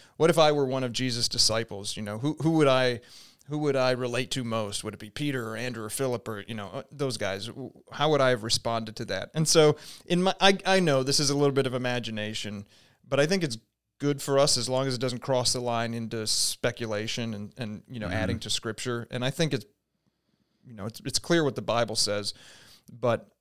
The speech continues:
Speaker 1: I like picturing myself there and trying to figure out what would that have actually meant to me. And these are stories that, you know, we know,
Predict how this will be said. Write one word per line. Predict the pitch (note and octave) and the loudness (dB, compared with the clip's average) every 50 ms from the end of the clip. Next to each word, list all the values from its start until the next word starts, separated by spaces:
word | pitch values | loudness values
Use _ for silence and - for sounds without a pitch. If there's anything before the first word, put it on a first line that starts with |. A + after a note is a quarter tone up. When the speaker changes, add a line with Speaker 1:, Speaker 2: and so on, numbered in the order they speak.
| _ _ - | _ _ -2
Speaker 1:
I | - C#3 | 2 4
like | C3+ C3+ B2+ C3 | 4 4 2 2
picturing | - C#3+ C3 - - C3 B2 | -2 -4 -4 -4 -6 -6 -4
myself | A#2+ A#2 A2+ - - A#2 A2+ A2+ - | -4 -2 0 0 2 2 0 -2 -2
there | - A#2 A2+ A2+ A2+ | -4 -2 -2 -2 -2
and | A2 A2+ A2+ | -4 -6 -8
trying | - - A2+ A2+ | -6 -6 -4 -4
to | A#2+ | -6
figure | - - A#2+ A2+ G#2 A#2 A#2 | -6 -6 -6 -6 -4 -4 -2
out | A2+ A2+ - | -2 -2 -2
what | - B2 C#3 - D3+ | -2 -4 -4 -2 -2
would | E3+ E3 D3 | -4 0 2
that | C#3+ C3+ C#3 | 4 4 4
have | C#3+ B2 | 4 2
actually | A2+ B2 B2 - - D#3+ C3+ C3 | 0 0 0 -2 -2 -2 -2 -2
meant | A#2 A2 G2+ A2 G#2+ - _ _ _ - | -2 -2 -4 -4 -6 -8 _ _ _ -8
to | - C#3 | -6 -4
me. | D3 F#3+ F#3+ A2+ G2 A2 - _ _ _ _ _ _ _ _ _ _ _ _ _ | -2 -2 -2 -4 -6 -10 -16 _ _ _ _ _ _ _ _ _ _ _ _ _
And | - D3 | 0 2
these | F3 B3 C#4+ | 4 4 4
are | C4 | 2
stories | - - A#3+ A#3+ D4 A#3 F3+ F#3+ - | 2 2 4 4 4 4 4 4 2
that, | - E3+ - - - - - - | 2 0 -2 -4 -8 -18 -6 0
you | F3+ F3 | 2 2
know, | D3+ | 2
we | C#3+ D3 C#3+ | 2 2 4
know, | C#3+ D3+ F3+ G#3 E3+ B2+ B2 E3 - | 4 6 6 6 6 6 4 2 0